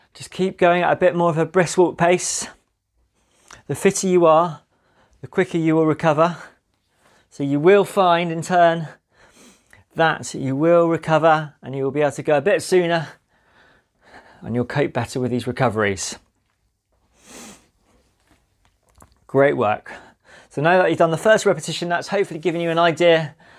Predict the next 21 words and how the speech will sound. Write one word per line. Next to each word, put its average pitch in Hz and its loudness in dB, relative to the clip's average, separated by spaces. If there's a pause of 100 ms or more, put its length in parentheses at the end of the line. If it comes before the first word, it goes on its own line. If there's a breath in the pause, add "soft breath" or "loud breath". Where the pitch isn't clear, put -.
(200 soft breath)
about 147 0
how 202 2
it 175 0
should 156 -4
feel 185 0 (600 soft breath)
and 135 -4 (640 soft breath)
what 156 -4
sort 160 2
of 139 0
distance 160 -2
you - -2
should 147 -4
be 143 -4
doing 160 4
in 156 -2
each 143 -6
repetition, 190 0
what's 156 -6
right 156 4
for - -8
you. 214 2